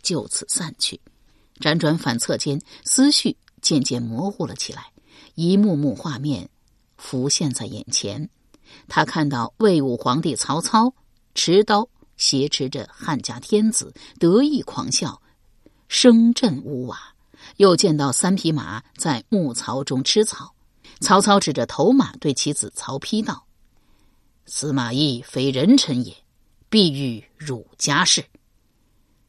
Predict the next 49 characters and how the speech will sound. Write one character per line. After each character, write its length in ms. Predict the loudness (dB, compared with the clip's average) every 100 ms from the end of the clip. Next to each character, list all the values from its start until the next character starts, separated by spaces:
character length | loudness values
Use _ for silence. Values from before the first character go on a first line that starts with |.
| _ _ _ _
再 220 | 2 4
见 180 | 6 4
到 100 | 4
父 220 | -2 -2
亲 220 | -2 -2 -2
司 160 | 0
马 180 | 0 2
懿 260 | 4 4 4
披 240 | -6 -6 -6
头 180 | -6
散 220 | -4 -6 -6
发， 240 | -12 -12 -18 -4
惊 260 | 6 8 8
恐 180 | 4 -8
地 140 | -6
抓 220 | -4 -4
住 120 | -4
他 160 | -6 -6
的 120 | -6
手， 360 | -6 -8 -12 -16 -20 -14
称 260 | -4 -2 0
王 240 | 4 8 8
陵 180 | 6 2
变 200 | 4 4
作 140 | 2
了 80 | 2
厉 240 | 4 4
鬼， 220 | 2 -8 -10 2
正 260 | 6 6 2 _ -10
作 340 | 0 2 2
祟 260 | 0 -2 0
索 320 | 0 -2 -6 4
命。 200 | 4 4 _ _ -6 4
又 140 | 4
看 200 | 4 0
到 80 | 0
魏 180 | 0 0
少 240 | 0 -4
帝 180 | -4 -6
曹 260 | -6 -6
芳 220 | 2 4 4
被 180 | 0 -4
废， 240 | -8 -8 _ -20 -8
起 280 | -2 -2 0
身 280 | 0 0 -2
离 180 | -8 -10
开 200 | -12 -10
宫 200 | -6 -4
殿， 200 | -6